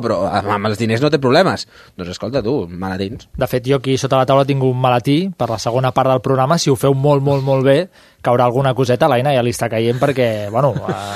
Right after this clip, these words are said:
Speaker 2: ens recorda les preguntes i ho fa tot perfectament bé. Una producció avui impecable. Ja ho veureu com sí. Escolta'm,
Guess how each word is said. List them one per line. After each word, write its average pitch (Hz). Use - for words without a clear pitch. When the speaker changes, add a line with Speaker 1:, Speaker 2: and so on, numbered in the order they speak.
Speaker 2:
ens 117
recorda 127
les 123
preguntes 139
i 139
ho 131
fa 127
tot 131
perfectament 131
bé. 131
Una 135
producció 127
avui 131
impecable. 123
Ja 147
ho 147
veureu 147
com 127
sí. 127
Escolta'm, 208